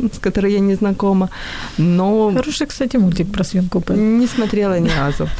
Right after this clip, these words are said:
Speaker 1: А, мы смотрим «Летающие звери». Я
Speaker 2: Мгм.
Speaker 1: советую.
Speaker 2: Хороший
Speaker 1: А,
Speaker 2: мультик
Speaker 1: да,
Speaker 2: тоже.
Speaker 1: мы начинали с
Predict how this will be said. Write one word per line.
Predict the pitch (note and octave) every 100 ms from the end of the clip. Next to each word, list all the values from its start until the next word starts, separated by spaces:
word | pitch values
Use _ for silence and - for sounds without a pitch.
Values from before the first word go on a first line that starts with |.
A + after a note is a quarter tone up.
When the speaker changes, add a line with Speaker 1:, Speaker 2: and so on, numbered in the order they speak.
| D4 B3+ -
Speaker 1:
А, | E3 F3
мы | G3+ A#3
смотрим | - G#3 G#3+ F#3+ F#3 F3 E3+ E3+ F3
«Летающие | F3 F#3 F3 - D3+
звери». | C#3+ C3+ D#3 A3 C4 - - - - -
Я | F3+ D#3+
Speaker 2:
Мгм. | F#3+
Speaker 1:
советую. | F#3 G3 F#3+ F#3+ G3 D4 - - - -
Speaker 2:
Хороший | G#3 G3 - G#3
Speaker 1:
А, |
Speaker 2:
мультик | G3+ - F3
Speaker 1:
да, | E3+
Speaker 2:
тоже. | D#3
Speaker 1:
мы | F#3
начинали | F#3+ F3 - F3+ E3 D#3+ D#3+
с | - - - F3